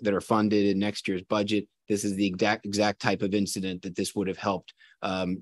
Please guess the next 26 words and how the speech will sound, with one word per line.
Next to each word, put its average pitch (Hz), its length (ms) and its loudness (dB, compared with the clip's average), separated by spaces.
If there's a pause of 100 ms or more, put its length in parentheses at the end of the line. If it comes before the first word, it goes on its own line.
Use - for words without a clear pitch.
track 101 240 2
those 95 260 0
individuals, 90 720 -4
um, 85 400 -2
very 95 240 2
quickly. 92 480 0 (640)
Um, 92 380 0 (360)
it 117 180 6
funds 135 260 8
the 127 120 8
operation 131 480 6
of 104 80 0
the 98 60 -4
sheriff's 135 380 4
office 135 440 2
in 117 80 0
a 107 60 0
way 113 300 4
that, 104 200 0 (340)
uh, 101 120 -2
facilitates 123 680 6
the 98 80 -4
sheriff's 202 380 6
efforts 117 400 2
to 120 100 -2
be, 117 340 4